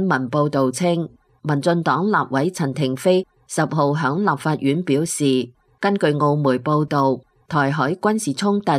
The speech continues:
最快響二零二六年爆發，台灣要與民主國家站響一齊。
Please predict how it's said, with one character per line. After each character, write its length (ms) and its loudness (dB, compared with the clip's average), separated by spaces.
最 200 0
快 260 0
響 220 -2
二 260 -2
零 200 -2
二 180 -2
六 180 0
年 200 -2
爆 260 -2
發， 340 0
台 120 0
灣 260 2
要 140 2
與 240 2
民 240 -2
主 220 0
國 260 -2
家 200 0
站 260 -2
響 160 -2
一 80 0
齊。 540 -2